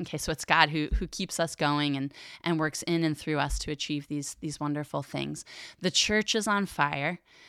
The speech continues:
yet we still need to go into it and bring the Lord, uh, to the world. Because what does the world need but the Lord Jesus Christ, the second person of the Trinity,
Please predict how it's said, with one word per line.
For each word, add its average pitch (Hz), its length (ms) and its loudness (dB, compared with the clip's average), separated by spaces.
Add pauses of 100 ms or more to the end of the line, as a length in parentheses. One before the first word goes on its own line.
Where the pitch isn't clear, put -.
(320)
yet 170 200 0
we 165 120 -2
still - 480 -2
need 185 240 0
to 170 120 -4
go 185 340 0
into 170 340 -2
it 175 260 -2 (260)
and 165 140 -2
bring 151 220 0
the 160 120 -2
Lord, 147 440 -2 (420)
uh, 147 280 -10
to - 120 -6
the 151 100 -2
world. 143 440 -8 (360)
Because - 400 -14
what 170 160 -10
does 160 180 -8
the 156 100 -6
world 147 240 -4
need 185 320 -4
but 151 220 -4 (300)
the 170 80 -4
Lord 151 300 -2
Jesus 160 360 -8
Christ, - 340 -12
the 170 60 -2
second 175 340 -2
person 151 280 -6
of 143 140 -6
the - 60 0
Trinity, 143 440 -4